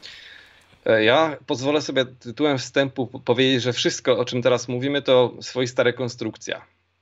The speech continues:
Co się stało naprawdę, e, tego się może, em, dowiemy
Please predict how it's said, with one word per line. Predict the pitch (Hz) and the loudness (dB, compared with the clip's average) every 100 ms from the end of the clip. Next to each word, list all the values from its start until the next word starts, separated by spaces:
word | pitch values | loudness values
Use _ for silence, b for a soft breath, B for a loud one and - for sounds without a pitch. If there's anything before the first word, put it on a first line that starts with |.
| _ | _
Co | - 123 | -4 -2
się | - | -4
stało | 120 131 117 | -2 0 0
naprawdę, | 113 - 165 151 113 131 165 139 _ b b b b - | -2 0 2 2 0 -2 -4 -14 _ b b b b -8
e, | 107 101 98 | -4 -4 -4
tego | 117 117 | -6 -6
się | 120 | -4
może, | 139 139 131 104 - 98 - | -2 2 4 2 -4 -20 -20
em, | - 110 - 101 | -14 -14 -14 -14
dowiemy | 101 107 110 110 151 | -8 0 0 0 -4